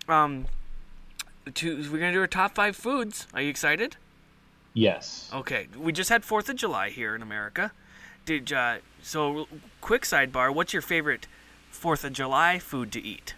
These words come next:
Speaker 2: Burgers and brats.
Speaker 1: Just burgers and brats. I'm more of a brats on Fourth of July. I don't know. I don't know what it is. More,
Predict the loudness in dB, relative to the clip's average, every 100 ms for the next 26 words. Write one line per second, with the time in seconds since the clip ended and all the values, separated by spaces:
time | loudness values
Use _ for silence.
0 | -16 -20 -20 -20 -20 -20 -20 -20 -20 -20
1 | -20 -20 2 6 8 6 4 2 2 0
2 | -2 -16 -12 -10 0 0 0 -4 -2 -2
3 | 0 -2 0 0 0 -2 -4 -6 0 2
4 | 2 -2 -8 -8 -14 -20 -2 0 0 -2
5 | -4 -6 -8 -6 -4 -4 -2 -6 -6 -10
6 | -10 -8 -6 -6 -8 -8 -8 -10 -10 -10